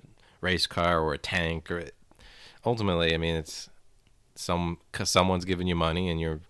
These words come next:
making something for 'em. So I think maybe, you know, as speculating, maybe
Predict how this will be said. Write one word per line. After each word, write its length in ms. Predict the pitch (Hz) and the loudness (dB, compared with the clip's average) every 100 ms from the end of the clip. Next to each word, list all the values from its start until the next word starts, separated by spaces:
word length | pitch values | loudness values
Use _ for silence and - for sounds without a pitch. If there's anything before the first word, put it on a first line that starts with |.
| - | -8
making 320 | 80 82 78 73 | -4 -2 -4 -8
something 300 | 78 69 71 | -8 -8 -12
for 260 | 78 71 | -10 -10
'em. 140 | 71 71 | -8 -4
So 400 | 82 78 76 76 - - - - - - - | -2 -2 -4 -8 -14 -20 -20 -20 -20 -20 -16
I 40 | 101 | -8
think 220 | 107 92 | -6 0
maybe, 560 | 92 98 98 92 87 - - - | 4 4 4 2 0 -4 -16 -6
you 80 | 95 | -2
know, 280 | 82 76 78 | 0 -2 -6
as 440 | 92 85 80 - - _ _ - - | -4 -4 -2 -4 -6 _ _ -20 -6
speculating, 840 | - - 101 - 85 82 80 82 | -2 0 0 2 2 4 2 0
maybe 680 | 87 98 95 95 92 90 | 0 0 0 0 2 0